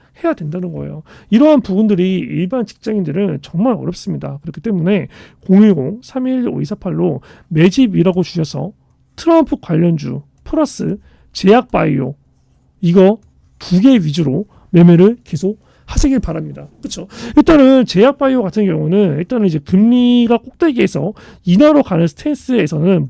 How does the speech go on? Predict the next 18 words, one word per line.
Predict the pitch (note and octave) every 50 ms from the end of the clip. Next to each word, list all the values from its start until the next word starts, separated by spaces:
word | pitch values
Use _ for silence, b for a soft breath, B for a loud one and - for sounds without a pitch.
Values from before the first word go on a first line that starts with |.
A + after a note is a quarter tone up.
| -
무조건 | E3 F3+ F3+ G3 - - - C4+ B3
계속 | - F#3+ D3+ - G3 A#3 B3+ b b b b
시장 | - - - D#4 C4
주도주가 | - - F#3 F#3+ G3 G3+ F#3+ F#3+
돼요. | D3 C#3+ C3+ C3 C#3+ - b b b b b
금리가 | - G3+ G3+ A3 A#3+ C4 B3 B3
바닥을 | - - F3+ F3 G3 G3 G#3+
찍고 | - - - - G#3+ A#3 B3 B3+ B B B B B -
인상 | E3+ F#3 G#3 A3+ C4 C4 B3+
가기 | B3 A#3 A3 G#3+
전까지는. | - - - D3 D3 G3 D3+ C#3+ C#3+ C3+ C3 C#3
그렇기 | C#3+ - F#3+ - G3+
때문에 | - C#4 A#3+ G#3+ F3+ G3+ A#3 A3+ D#3 B2+ B B B B B
제약바이오는 | - - F#3+ G#3+ B3 B3+ B3+ - E3 D3+ F3+ G#3 G3+ F3 D3+ C#3 D3 G3+ A#3
그냥 | - - F#3 F3 D#3+
공통적으로 | - - F#3 G3 G3+ - D4 D4+ - B3+ G3+ E3+ D3+ C#3 C3 D3 b b b b b
어느 | b E3+ F3 G#3+ A#3+
정도 | A3+ G3+ F3 C#3+ C3+ F3+ A3+